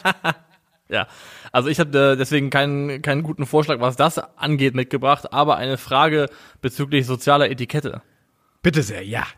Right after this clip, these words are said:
Speaker 2: Da bin ich ja großer
Speaker 1: Und
Speaker 2: Experte-Fan, man nennt mich auch Kniggeheimer.
Speaker 1: Ja, K-, Kniggeheimer. Ich war nämlich, ich war gestern im Kino,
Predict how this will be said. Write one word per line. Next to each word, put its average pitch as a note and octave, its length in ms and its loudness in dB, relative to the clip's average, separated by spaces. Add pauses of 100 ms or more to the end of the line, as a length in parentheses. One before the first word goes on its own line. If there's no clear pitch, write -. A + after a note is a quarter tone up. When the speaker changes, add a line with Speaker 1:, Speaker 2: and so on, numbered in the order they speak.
Speaker 2:
Da B2+ 140 -6
bin D#3 120 -4
ich D3+ 80 -4
ja D#3+ 80 0
großer F#3 220 2
Speaker 1:
Und F3+ 60 6
Speaker 2:
Experte-Fan, F#3 520 0
man E3 80 -2
nennt F3+ 140 -2
mich D3+ 120 -4
auch C#3 120 -4
Kniggeheimer. C3 640 -2 (520)
Speaker 1:
Ja, D3 160 2
K-, - 140 -2 (140)
Kniggeheimer. A#2+ 640 2 (320)
Ich C#3+ 180 0
war E3 100 6
nämlich, E3+ 220 2
ich C#3 60 -6
war C3+ 80 2
gestern D3+ 260 0
im D3 80 -2
Kino, F3 380 -2